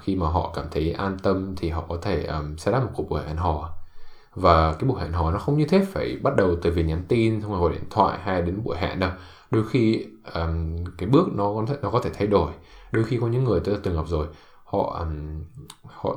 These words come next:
thích nhắn tin, họ thích chia sẻ những cái câu chuyện, những cái cảm xúc qua tin nhắn đó. Và nếu họ cảm thấy hợp thì họ sẵn sàng họ gặp thôi. Đơn giản như vậy, chứ không nhất thiết phải đi qua từng bước một. Ngoài hai cái mục đích phụ đó là, ờm, giúp chúng ta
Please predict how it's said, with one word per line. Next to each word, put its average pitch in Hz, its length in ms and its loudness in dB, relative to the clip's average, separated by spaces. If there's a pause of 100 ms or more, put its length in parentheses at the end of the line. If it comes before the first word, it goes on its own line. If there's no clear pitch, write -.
thích 165 160 2
nhắn 92 220 -2
tin, 117 280 4
họ 113 180 -6
thích 139 180 -2
chia 113 200 2
sẻ 107 320 -4 (160)
những 107 120 -10
cái 113 120 -10
câu 113 160 0
chuyện, - 300 2
những 101 100 -8
cái - 100 -8
cảm - 180 -4
xúc 131 220 4
qua 98 140 2
tin 98 120 -2
nhắn 85 200 -2
đó. 95 220 -6 (440)
Và 82 380 0
nếu 90 140 0
họ 110 180 -4
cảm 80 120 -6
thấy 90 80 -10
hợp 90 280 -2
thì 82 80 -2
họ 87 340 -4
sẵn 135 140 -8
sàng 110 120 -2
họ 87 160 -2
gặp 92 220 2
thôi. 107 140 -2 (360)
Đơn 113 200 0
giản 101 260 -4
như 95 120 -2
vậy, 98 200 -2 (180)
chứ 104 160 0
không 120 160 -2
nhất 113 80 -2
thiết 170 180 0
phải - 80 -2
đi 92 120 -4
qua 98 180 4
từng 90 140 -2
bước 131 160 2
một. 82 140 -4 (1600)
Ngoài 87 340 2
hai 98 120 -2
cái 123 100 2
mục 117 120 0
đích - 160 0
phụ - 320 2
đó 87 140 -2
là, 90 340 2 (320)
ờm, 82 400 -4
giúp 151 200 2
chúng 85 100 -4
ta 90 480 0